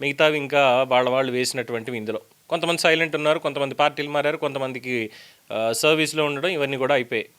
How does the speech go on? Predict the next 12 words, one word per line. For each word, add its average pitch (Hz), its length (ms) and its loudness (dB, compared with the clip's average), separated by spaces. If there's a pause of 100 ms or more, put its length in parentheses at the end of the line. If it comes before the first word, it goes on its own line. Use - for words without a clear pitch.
(640)
ప్రలోభాలకు 143 460 4
గురి 131 120 -4
చేశారన్నటువంటి 127 720 -2
పిటిషన్లు 147 400 -2
కూడా 139 180 -2
దీని 135 140 -6
మీద 135 180 -4 (460)
రఘురామకృష్ణరాజు 143 720 2
గారు 131 140 0
లాంటి 127 220 -2
వాళ్ళు 127 360 0
వేసున్నారు. 117 640 -4